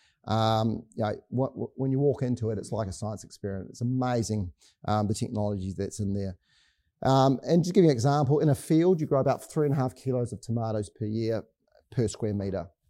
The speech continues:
In a glass house, you grow eighty-five kilos of tomatoes per year per square metre.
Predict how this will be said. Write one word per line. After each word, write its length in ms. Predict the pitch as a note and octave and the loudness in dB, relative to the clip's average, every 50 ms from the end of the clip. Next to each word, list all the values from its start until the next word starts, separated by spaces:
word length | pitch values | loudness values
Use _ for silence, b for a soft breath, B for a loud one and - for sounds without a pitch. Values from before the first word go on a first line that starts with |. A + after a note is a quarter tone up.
| _ _ _ _ _ | _ _ _ _ _
In 60 | G#2+ | -6
a 60 | A2 G#2 | -6 -2
glass 320 | - A#2+ B2+ B2 B2+ - | 0 0 0 0 0 -2
house, 200 | C3+ B2 C3 - | -4 -4 -4 -4
you 60 | - - | -4 -4
grow 120 | A#2 G#2+ - - | -4 -4 -4 -4
eighty-five 520 | B2+ A#2 - G#2+ G#2 - G#2 G2+ G#2 G#2 | -4 -4 -4 -6 -8 -8 -6 -8 -8 -8
kilos 460 | - - G#2+ G#2 G2+ G2+ G2+ G2 - - | -10 -10 -8 -6 -6 -6 -8 -8 -10 -12
of 120 | - F#2+ - | -14 -14 -12
tomatoes 420 | - G#2 G#2+ G#2+ G#2 G2+ G2+ F#2+ | -10 -8 -8 -6 -6 -8 -8 -10
per 140 | - _ G#2+ | -8 _ -8
year 200 | G2+ G2+ G2 G2 | -6 -6 -6 -8
per 140 | G2 - F2+ | -8 -10 -14
square 220 | - - G2+ F#2+ | -12 -12 -10 -10
metre. 300 | F#2 F#2 F#2 - F#2 F#2 | -8 -8 -10 -12 -14 -18